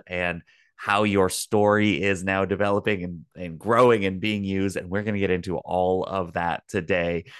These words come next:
But let's just open up with, like, what are you doing? What is the main work that you're bringing to the world right now?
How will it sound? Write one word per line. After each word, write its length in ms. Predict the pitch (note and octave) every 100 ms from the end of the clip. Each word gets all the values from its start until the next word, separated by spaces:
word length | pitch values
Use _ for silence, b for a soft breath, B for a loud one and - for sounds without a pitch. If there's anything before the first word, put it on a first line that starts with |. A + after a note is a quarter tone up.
| B B A2+
But 100 | A#2+
let's 180 | C#3
just 160 | - D#3
open 200 | D3 E3
up 120 | F3+
with, 120 | G#2+
like, 140 | A2+ G#2+
what 160 | A2+ C3
are 60 |
you 180 | C3 C3+
doing? 340 | A#2+ D#3 F2
What 180 | F2 A2
is 220 | C3+ A2+
the 80 | B2
main 240 | A2+ A#2 A2
work 220 | A#2 -
that 80 | G2+
you're 100 | G#2
bringing 240 | G#2+ G#2
to 80 | G#2
the 80 | G2
world 300 | A#2+ F#2+ E2
right 100 | D#2
now? 160 | D#2+